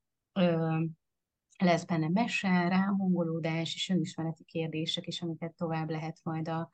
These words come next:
a, dolgozni, a, aki meghallgatja ezeket a hanganyagokat,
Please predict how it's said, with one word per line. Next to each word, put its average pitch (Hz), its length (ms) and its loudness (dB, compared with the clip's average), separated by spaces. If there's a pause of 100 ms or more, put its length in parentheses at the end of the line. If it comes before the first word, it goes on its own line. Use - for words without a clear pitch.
(280)
a, 170 120 -6 (440)
dolgozni, 160 720 -2
a, 160 280 -4
aki - 200 -10
meghallgatja 160 580 -6
ezeket 180 340 -10
a 165 60 -4
hanganyagokat, 165 800 -2